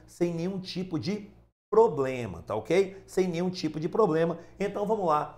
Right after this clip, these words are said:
vamos pra nossa primeira questão. O que é que eu tenho aí na nossa primeira questão? Em mil novecentos e, mil novecentos, deixa eu pegar aqui minha canetinha, certo?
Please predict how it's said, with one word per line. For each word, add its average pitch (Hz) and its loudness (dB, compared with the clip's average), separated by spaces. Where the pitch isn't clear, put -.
vamos 180 0
pra 180 4
nossa 147 0
primeira 156 6
questão. 151 -4
O - -18
que - 10
é - 12
que - 2
eu 233 4
tenho 208 -2
aí 196 -2
na 190 2
nossa 170 4
primeira 160 -2
questão? 151 -4
Em 220 2
mil 277 2
novecentos 175 2
e, 123 0
mil 214 4
novecentos, 175 0
deixa - -4
eu 120 0
pegar 127 2
aqui 117 -4
minha 143 -2
canetinha, 151 -4
certo? 147 4